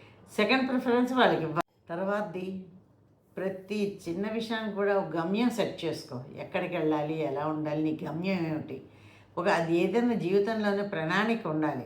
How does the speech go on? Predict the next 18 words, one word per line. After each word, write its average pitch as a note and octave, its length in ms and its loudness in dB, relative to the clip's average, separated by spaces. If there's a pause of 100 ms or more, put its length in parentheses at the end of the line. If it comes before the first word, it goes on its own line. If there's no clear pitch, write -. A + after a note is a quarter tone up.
(140)
ఒక E3 140 -4
ప్రణాళిక G3 540 2
ఏర్పరచుకొని E3+ 840 -2 (360)
ఒక E3 120 -4
సెట్ E3+ 420 0
చేసుకోవాలి. D3 600 2 (500)
ఇలా, F#3+ 480 6
ఇలా G3 260 8
ఉండాలి, F3+ 520 4
ఇలా F3 320 2
చెయ్యాలి, E3 560 2
ఇలా E3+ 300 2
మాట్లాడాలి, E3 760 2
ఇలా E3+ 340 2
నడవాలి, D#3+ 600 0
ఇలా E3+ 320 2
డబ్బులు D#3 380 0
సంపాదించాలి. D#3+ 1080 0